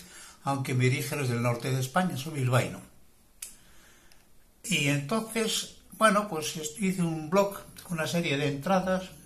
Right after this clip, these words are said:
de los temas generales de la humanidad, que era lo que a mí me interesaba. De pronto tuve que descender, pues, a los temas españoles, que para mí era un tema muy diminuto, de muy poco interés.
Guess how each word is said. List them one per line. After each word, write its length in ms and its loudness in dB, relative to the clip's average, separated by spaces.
de 200 -6
los 220 -6
temas 300 0
generales 460 -2
de 80 -2
la 100 0
humanidad, 440 0
que 120 -2
era 80 2
lo 180 4
que 100 -2
a 40 4
mí 80 6
me 100 6
interesaba. 800 4
De 140 0
pronto 400 0
tuve 260 -2
que 80 -4
descender, 680 -2
pues, 340 -4
a 180 -2
los 400 0
temas 280 2
españoles, 600 0
que 120 -8
para 200 -2
mí 100 0
era 120 2
un 80 2
tema 240 2
muy 160 2
diminuto, 800 0
de 80 -4
muy 160 0
poco 300 -4
interés. 540 -8